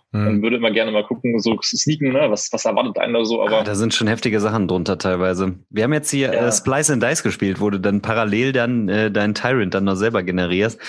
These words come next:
Speaker 3: Das
Speaker 2: Ja.
Speaker 3: <laughs> ist auf jeden Fall noch mal, das ist auf jeden Fall noch mal echt so ein Hirnbrezler im Spiel. Ich bin dann immer froh, dass ich das mit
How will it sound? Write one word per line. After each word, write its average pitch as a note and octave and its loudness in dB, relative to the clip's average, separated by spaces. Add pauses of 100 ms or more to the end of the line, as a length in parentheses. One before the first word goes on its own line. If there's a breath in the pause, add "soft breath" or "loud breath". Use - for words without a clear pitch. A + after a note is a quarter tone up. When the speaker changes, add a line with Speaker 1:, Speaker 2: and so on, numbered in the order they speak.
(340 loud breath)
Speaker 3:
Das G#2 0
Speaker 2:
Ja. A#2 4
Speaker 3:
<laughs> C3 -8
ist - -10
auf G#2 2
jeden A#2+ -2
Fall A#2 0
noch G#2+ 0
mal, A2 0 (400 loud breath)
das G2 0
ist A#2+ 0
auf A2+ 2
jeden A#2 0
Fall A#2 0
noch A2+ 0
mal A2 2
echt A#2+ -2
so A#2 0
ein G#2+ 2
Hirnbrezler A#2+ 0
im B2 0
Spiel. A#2+ 0
Ich A#2 -6
bin A#2+ 0
dann A2+ 2
immer G#2+ 2
froh, A#2 -4
dass A2+ 0
ich - -6
das G#2 -2
mit G2 -2